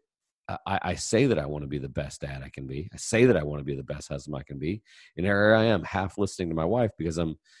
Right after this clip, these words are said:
checking to see who's mad about Trump or who doesn't like, you know, this Democrat or, you know, why people are all upset. And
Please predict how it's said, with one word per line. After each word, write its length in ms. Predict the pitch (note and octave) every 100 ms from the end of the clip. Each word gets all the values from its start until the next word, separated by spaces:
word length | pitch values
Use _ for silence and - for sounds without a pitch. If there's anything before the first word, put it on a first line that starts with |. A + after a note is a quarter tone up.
| _
checking 320 | - G#2 F#2+ F2+
to 40 |
see 500 | D#2+ G2+ F2+ E2 D#2 -
who's 280 | A2 G#2 E2
mad 260 | F2 F2
about 400 | D#2+ D#2+ D#2 C#2+ -
Trump 340 | F#2+ D#2+ C#2
or 320 | - D#2 D2
who 220 | D2+ F2 E2
doesn't 320 | D#2+ D#2 C2
like, 280 | D#2 D2+ - _ _ _ -
you 80 |
know, 240 | D#2 D2 D2+
this 200 | D#2+ D#2+
Democrat 580 | E2 F2 D#2 D2 C#2+ C#2
or, 220 | D2 D2 _ _ -
you 60 | D#2+
know, 100 | E2
why 260 | D#2 E2
people 320 | E2 F2 E2+
are 180 | D#2+ D2+
all 280 | D#2 D#2 D2+ -
upset. 380 | E2+ - E2+
And 100 | -